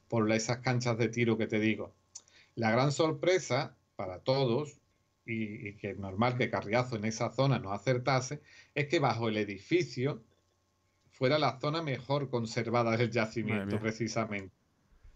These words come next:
Speaker 1: El resto había desaparecido por las pequeñas, las canchas de tiro, otra serie de pequeñas obras de, de sótanos para meter las palomas, para echar, eh, para soltarlas, etcétera. Y entonces la excavación, eh, digamos, empezó por el fon-, por esa,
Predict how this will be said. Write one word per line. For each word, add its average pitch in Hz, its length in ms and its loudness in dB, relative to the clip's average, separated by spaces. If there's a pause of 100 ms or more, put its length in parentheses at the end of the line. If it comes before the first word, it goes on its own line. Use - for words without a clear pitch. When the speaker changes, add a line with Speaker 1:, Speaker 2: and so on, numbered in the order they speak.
(240)
Speaker 1:
El 113 140 2
resto 139 260 2
había 165 160 6
desaparecido 160 680 0
por 165 140 0
las 139 140 0
pequeñas, 131 520 -2
las 92 480 -6
canchas 104 300 -4
de 113 80 4
tiro, 175 260 6
otra 123 160 2
serie 113 240 4
de 113 60 4
pequeñas 113 600 0
obras 117 360 4
de, - 80 -18 (180)
de - 80 -8
sótanos 135 480 2
para 123 160 -2
meter 113 420 -2
las 113 160 0
palomas, 151 640 0
para 120 160 -2
echar, 117 800 -2 (260)
eh, - 120 -10
para 107 160 -4
soltarlas, 139 640 2
etcétera. 117 420 0 (440)
Y 165 520 4
entonces 127 280 2
la 127 80 4
excavación, 143 580 -2
eh, 139 380 -2
digamos, 123 240 0
empezó 139 360 2
por 160 140 6
el 127 120 4
fon-, 131 340 -4
por 110 160 -2
esa, 107 580 2